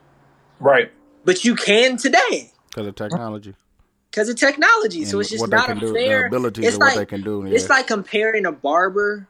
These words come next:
Speaker 2: from the eighties to a barber today. Oh, yeah, the barber today is better. But you gotta think about tools,
Speaker 3: Yeah, y'all
Speaker 2: what
Speaker 3: got
Speaker 2: was
Speaker 3: the, y'all got the spr-,
Speaker 2: fashion.
Speaker 3: niggas using the spray.
Speaker 2: Yeah, like, it's just different, bro. Like, it's just a dumb comparison.
Speaker 3: Like,
Speaker 2: Like,
Speaker 3: when did the ra-,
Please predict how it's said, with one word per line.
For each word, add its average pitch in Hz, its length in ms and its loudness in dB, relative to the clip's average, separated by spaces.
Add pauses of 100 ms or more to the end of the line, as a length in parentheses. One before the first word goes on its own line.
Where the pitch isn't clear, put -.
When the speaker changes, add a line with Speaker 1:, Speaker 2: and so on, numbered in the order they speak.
Speaker 2:
from 180 300 -4
the 165 140 -4
eighties 214 600 -4 (320)
to 208 180 4
a 170 80 6
barber 160 540 2
today. 135 320 -6 (880)
Oh, 294 160 6
yeah, 269 440 -2
the 123 80 -16
barber 269 280 0
today 285 300 -2
is 220 160 -4
better. 202 420 -4 (180)
But 180 160 -8 (140)
you 214 100 -10
gotta 117 240 0
think 123 160 -8
about 113 280 -8
tools, 180 680 4
Speaker 3:
Yeah, 107 160 -8
y'all 98 140 -4
Speaker 2:
what 160 100 6
Speaker 3:
got 156 40 4
Speaker 2:
was 147 120 -2
Speaker 3:
the, 104 60 -10
y'all 117 140 0
got 110 80 2
the 98 340 4
spr-, 101 100 -4
Speaker 2:
fashion. 98 160 -4
Speaker 3:
niggas 120 200 -2
using 117 240 -4
the 95 80 -8
spray. 120 440 0 (640)
Speaker 2:
Yeah, 349 560 2
like, 196 280 0
it's 254 100 -2
just 240 240 -4
different, 202 480 0
bro. 190 220 2
Like, 233 200 -2
it's 208 120 -2
just 240 160 -4
a 226 60 -2
dumb 170 360 0
comparison. 202 640 -2
Speaker 3:
Like, 123 140 -2
Speaker 2:
Like, 131 80 0
Speaker 3:
when 202 100 2
did 202 160 4
the 185 80 2
ra-, 185 240 4